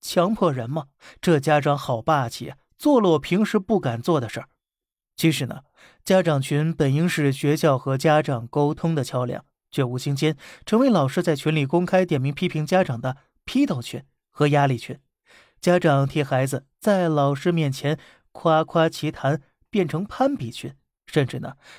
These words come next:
成为了个别老师暗示家长送礼的受贿群，部分学生家长组织送礼的行贿群了。回到这件事情本身来，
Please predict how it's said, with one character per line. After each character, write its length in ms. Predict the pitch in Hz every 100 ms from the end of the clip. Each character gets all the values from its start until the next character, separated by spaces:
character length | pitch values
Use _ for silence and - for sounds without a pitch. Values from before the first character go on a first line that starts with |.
| _
成 200 | - 190
为 100 | 208
了 160 | 202 185
个 180 | 208 180
别 140 | 180
老 180 | 156 123
师 240 | - 175 - _
暗 280 | 160 147 139
示 220 | 147 139
家 240 | 139 151
长 260 | 147 127 123
送 340 | - 190 160
礼 140 | 131 123
的 100 | 123
受 320 | - 160 131
贿 240 | - 208
群， 240 | 135 123 123 _ _ _ -
部 160 | 160
分 140 | 139 127
学 180 | 131
生 140 | 135 147
家 180 | 156 156
长 220 | 120 - - -
组 340 | _ 175 151 143
织 200 | 202 262
送 260 | - 175
礼 140 | 127 131
的 180 | 123 - _ -
行 340 | - 143 160
贿 180 | 165 139
群 180 | - -
了。 140 | - _ _ _ _ _ _ _ _ _
回 240 | - 185
到 160 | 185 165
这 180 | 185 170
件 160 | 156
事 140 | 139 147
情 100 | 135
本 160 | 120
身 180 | 113 143
来， 180 | 123